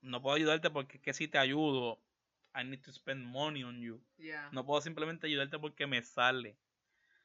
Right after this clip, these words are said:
Speaker 1: Qué bueno que vivimos en Puerto Rico.
Speaker 2: I'm gonna find out about that. Me intriga.
Speaker 1: Yeah.
Speaker 2: Me intriga.
Speaker 1: Eh, un, tú ves los videos, eh, eh, es estúpido. Pero,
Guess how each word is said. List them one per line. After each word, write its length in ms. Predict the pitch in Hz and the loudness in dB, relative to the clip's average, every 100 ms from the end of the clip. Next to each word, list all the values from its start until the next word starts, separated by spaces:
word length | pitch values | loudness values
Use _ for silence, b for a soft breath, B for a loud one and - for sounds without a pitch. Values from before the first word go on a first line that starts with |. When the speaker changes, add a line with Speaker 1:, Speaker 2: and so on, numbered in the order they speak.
| b b b b | b b b b
Speaker 1:
Qué 100 | - | -12
bueno 220 | 110 123 117 | -8 -6 -6
que 60 | |
vivimos 200 | 113 117 | -8 -10
en 60 | 113 | -12
Puerto 240 | 117 - | -14 -14
Rico. 260 | 113 82 80 - | -16 -16 -18 -16
Speaker 2:
I'm 120 | 175 | -14
gonna 220 | 170 180 190 | -10 -10 -10
find 260 | 190 185 175 | -10 -10 -8
out 220 | 165 160 127 139 139 | -10 -8 -10 -12 -14
about 240 | 131 123 | -18 -16
that. 280 | 127 127 - _ | -16 -16 -16 _
Me 140 | 139 | -20
intriga. 500 | 143 139 131 135 135 - _ | -20 -20 -16 -16 -16 -20 _
Speaker 1:
Yeah. 340 | 131 127 107 107 | 0 2 2 -4
Speaker 2:
Me 60 | |
intriga. 420 | 135 - 139 127 123 | -20 -20 -12 -2 -2
Speaker 1:
Eh, 80 | 135 | -2
un, 160 | 131 - - - | -8 -12 -20 -16
tú 100 | 139 131 | -4 -2
ves 80 | |
los 120 | 143 151 | -2 0
videos, 260 | 151 151 135 | 0 2 2
eh, 220 | 123 127 | 0 -10
eh, 100 | - _ _ _ - | -14 _ _ _ -8
es 180 | 160 | -6
estúpido. 560 | 139 - 120 120 117 110 _ B B B B _ | -6 -6 -6 -6 -6 -10 _ B B B B _
Pero, 340 | 151 139 113 | 12 12 10